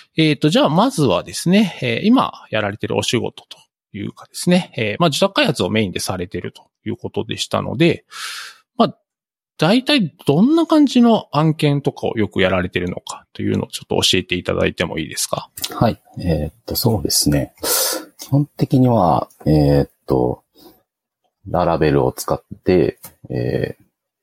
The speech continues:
Speaker 2: 業務システムやイーシーサイトの開発みたいなのが多かったんですけど、最近はなんか、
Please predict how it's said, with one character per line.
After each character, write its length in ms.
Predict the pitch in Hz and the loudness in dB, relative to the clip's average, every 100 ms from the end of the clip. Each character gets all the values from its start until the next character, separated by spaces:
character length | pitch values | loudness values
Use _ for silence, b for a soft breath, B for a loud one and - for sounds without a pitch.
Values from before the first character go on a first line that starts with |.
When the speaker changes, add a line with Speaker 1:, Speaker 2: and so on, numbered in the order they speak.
| _ _ - | _ _ -2
Speaker 2:
業 160 | 80 | 2
務 180 | 160 156 | 4 2
シ 160 | - 156 | -2 -2
ス 120 | - | -2
テ 120 | 67 | -4
ム 100 | 65 | -2
や 100 | 123 | -2
イ 40 | 67 | -4
ー 40 | |
シ 180 | - 131 | -2 -2
ー 20 | |
サ 120 | 139 | -2
イ 60 | 131 | -4
ト 100 | 123 | -4
の 100 | - | -4
開 160 | - | -4
発 220 | - - - | -6 -4 -4
み 120 | - | -2
た 100 | - | -4
い 60 | |
な 60 | - | -4
の 100 | 60 | -2
が 180 | - - - _ _ _ _ _ _ B B B B _ _ _ _ | -2 -4 -10 _ _ _ _ _ _ B B B B _ _ _ _
多 180 | - 147 | -2 0
か 100 | - | 0
っ 80 | - | -6
た 120 | - | -2
ん 80 | 58 | -2
で 60 | - | 0
す 80 | - | -2
け 80 | - | 2
ど、 340 | 69 - - - | 2 0 -6 -4
最 200 | 82 80 | -2 0
近 220 | - 76 | 2 4
は 80 | 71 | 2
な 120 | - | 0
ん 40 | |
か、 260 | - - | -2 -4